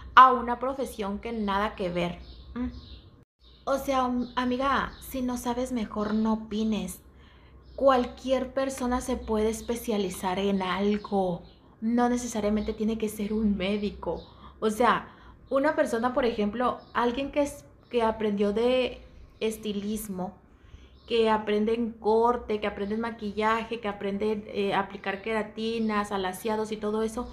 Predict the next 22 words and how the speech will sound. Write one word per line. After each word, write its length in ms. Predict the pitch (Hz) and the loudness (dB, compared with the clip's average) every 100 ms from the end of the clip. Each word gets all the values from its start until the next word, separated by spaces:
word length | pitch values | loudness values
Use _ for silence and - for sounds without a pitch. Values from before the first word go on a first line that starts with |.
| - | -14
se 200 | - 269 | -6 0
es-, 160 | 247 - - - - | 0 -2 -12 -20 0
puede 300 | 262 254 269 | 4 6 4
especializar 920 | 269 277 262 240 220 208 233 240 - - | 2 -2 0 0 0 0 2 2 0 -4
a 80 | 247 | -2
lo 100 | 233 | 0
mejor 280 | 226 240 | 0 0
en 100 | 262 | 2
maquillaje 680 | 269 262 247 233 262 269 294 - - - - - | 0 -2 -4 -2 -2 -4 -12 -14 -20 -20 -20 -6
y 160 | 269 | -2
ya 160 | 247 247 | 2 4
no 220 | 262 269 | 4 4
hace 480 | 262 262 285 - - | 4 2 -2 -2 -6
nada 500 | 247 247 254 262 285 | -2 2 4 6 6
de 120 | 294 | 2
lo 140 | 254 233 | 0 -2
demás 280 | 220 220 | -2 -2
que 80 | 220 | -4
aprendió 500 | 269 247 226 233 254 - | -2 0 0 0 0 -2
y 100 | 262 | -4
se 160 | 254 | -2
especializa 880 | 240 - 233 233 214 226 254 311 320 | -2 0 -2 0 0 -2 0 0 0